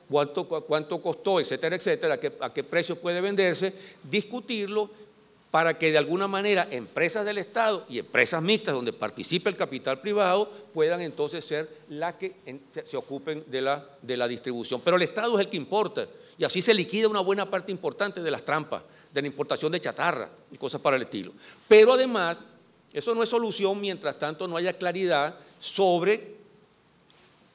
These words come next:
el control riguroso que tiene que haber sobre la empresa privada y sobre el Estado, sobre los dos, porque hay trampas a veces de lado y lado,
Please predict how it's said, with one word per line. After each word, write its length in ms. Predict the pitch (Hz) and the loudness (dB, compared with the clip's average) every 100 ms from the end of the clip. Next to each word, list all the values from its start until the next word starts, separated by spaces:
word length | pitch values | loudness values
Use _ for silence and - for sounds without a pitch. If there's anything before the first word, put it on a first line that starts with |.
| _ _ _ _ _ _ - | _ _ _ _ _ _ -6
el 220 | 165 160 | -4 -4
control 540 | 165 170 143 170 190 | -6 -6 -6 -2 -2
riguroso 680 | 185 208 170 147 160 156 180 | -2 -8 -4 0 0 -2 -8
que 100 | 131 | -10
tiene 400 | - 165 170 165 | -8 -6 -6 -6
que 120 | 160 | -6
haber 320 | 127 139 127 - - - _ _ | -2 0 -2 -6 -20 -20 _ _
sobre 520 | - - 208 156 143 | -8 2 2 2 -2
la 60 | 131 | -2
empresa 360 | 120 185 190 | -4 -4 -4
privada 500 | 175 156 139 135 139 - | -6 -4 0 2 2 0
y 160 | 233 | 2
sobre 480 | - 180 226 220 214 | 2 4 6 6 4
el 80 | 208 | 4
Estado, 800 | 196 - 113 98 95 98 214 220 - - - | 0 -2 0 0 0 0 0 -2 -14 -20 -10
sobre 380 | 190 190 180 214 | -2 0 0 0
los 160 | 202 | 2
dos, 360 | 151 131 135 - - - - _ _ _ | 2 2 0 -2 -14 -20 -20 _ _ _
porque 200 | 95 - | -20 -10
hay 140 | 101 110 | -10 -6
trampas 500 | 127 135 147 160 143 | -2 -2 -2 -4 -2
a 80 | |
veces 300 | 127 151 139 | 0 -2 -2
de 80 | 104 | -8
lado 200 | 101 127 | -6 -6
y 40 | 160 | -4
lado, 320 | 139 117 | -2 -2